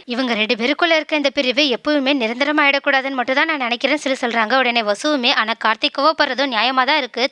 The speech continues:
தமிழ் எதுக்காக இப்பெல்லாம் கார்த்திக் கிட்ட இப்படி நடந்துக்கிறாங்கன்னு கொஞ்சம் கூட புரியலன்னு" சொல்லி சொல்றாங்க. உடனே கோதையும், "எனக்கும் அதுதான் புரியல. தமிழ் எப்பவுமே இந்த மாதிரி கோவப்பட்டு நான் பார்த்ததே கிடையாது. எதுக்காக எப்பவுமே தமிழ் டென்ஷனாவே இருக்கான்னு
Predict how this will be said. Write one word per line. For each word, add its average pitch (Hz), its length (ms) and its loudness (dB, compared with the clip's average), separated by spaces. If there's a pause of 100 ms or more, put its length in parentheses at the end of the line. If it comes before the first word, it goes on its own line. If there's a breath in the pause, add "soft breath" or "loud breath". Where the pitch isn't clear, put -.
தமிழ் 277 280 0
எதுக்காக 320 460 0
இப்பெல்லாம் 285 400 0
கார்த்திக் 233 260 -2
கிட்ட 294 160 0
இப்படி 320 260 2
நடந்துக்கிறாங்கன்னு 277 580 0
கொஞ்சம் 233 260 -2
கூட 247 200 -2
புரியலன்னு" 285 280 4
சொல்லி 277 280 -2
சொல்றாங்க. 233 360 0
உடனே 226 260 -2 (100)
கோதையும், 269 320 2
"எனக்கும் 220 320 0
அதுதான் 233 280 -2
புரியல. 247 320 0
தமிழ் 262 280 0
எப்பவுமே 339 360 2
இந்த 349 260 2
மாதிரி 330 280 0
கோவப்பட்டு 285 380 2
நான் 277 160 0
பார்த்ததே 262 380 0
கிடையாது. 302 360 0
எதுக்காக 320 360 0
எப்பவுமே 302 360 -2
தமிழ் 269 320 0
டென்ஷனாவே 294 580 2
இருக்கான்னு 285 220 -2